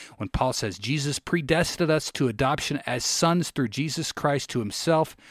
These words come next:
according to the kind intention of his will." That means that Christ knew us all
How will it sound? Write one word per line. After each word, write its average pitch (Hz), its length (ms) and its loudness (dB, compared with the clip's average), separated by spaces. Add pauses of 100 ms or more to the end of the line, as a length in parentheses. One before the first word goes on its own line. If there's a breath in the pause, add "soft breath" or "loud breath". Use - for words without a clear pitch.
(220 loud breath)
according 160 540 2
to - 160 -4
the 107 100 -8
kind 143 400 -2
intention 127 560 -2
of 107 220 -10
his 104 180 -6
will." 98 320 -4 (400 soft breath)
That 143 160 -4
means 190 200 6
that 160 120 0
Christ - 580 4 (600)
knew 175 200 2 (120)
us 170 440 10
all 151 420 6